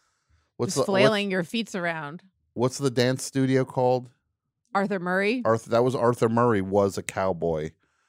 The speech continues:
Speaker 1: and would be like
Speaker 2: Arthur Murray was a
Speaker 1: <laughs> he'd be like, "You
Speaker 2: cowboy.
Speaker 1: here for your lesson? You ready?" Be
Speaker 2: He
Speaker 1: like,
Speaker 2: was
Speaker 1: uh,
Speaker 2: a friend of mine.
Speaker 1: "We're all ready for the lesson, Mister Murray." It's like, "Okay."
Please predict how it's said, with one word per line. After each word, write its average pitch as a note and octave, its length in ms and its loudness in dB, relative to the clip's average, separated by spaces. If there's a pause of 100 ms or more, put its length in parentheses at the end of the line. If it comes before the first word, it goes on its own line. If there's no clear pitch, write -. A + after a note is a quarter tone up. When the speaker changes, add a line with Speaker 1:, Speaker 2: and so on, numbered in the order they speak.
(760)
Speaker 1:
and G#2+ 200 2
would F#2+ 120 -2
be G2 140 0
like F#2 160 0
Speaker 2:
Arthur A#3+ 680 0
Murray F3+ 640 0
was D3+ 340 -2
a G3 40 -4
Speaker 1:
<laughs> - 20 -6
he'd A2+ 80 -12
be F3 80 -2
like, A#2+ 240 -6
"You B2 60 -4
Speaker 2:
cowboy. G2 360 0
Speaker 1:
here A#2 160 4
for G#2+ 160 -2
your G2+ 120 0
lesson? A2 380 2
You G#2 120 0
ready?" G#2+ 380 0 (600)
Be G2+ 120 -4
Speaker 2:
He B3 120 2
Speaker 1:
like, C4 80 2
Speaker 2:
was A3 220 2
Speaker 1:
uh, E2 80 -2
Speaker 2:
a - 60 -4
friend C3+ 400 -8
of D#3+ 140 -4
mine. E3+ 460 -8
Speaker 1:
"We're C#3+ 160 6
all D#3 80 6
ready D3 280 4
for D3+ 160 -2
the C#3+ 100 -2
lesson, C3 640 -2
Mister A2 280 -6
Murray." A2 240 -4
It's G#2 120 -8
like, G#2 160 -2
"Okay." G#2 480 -2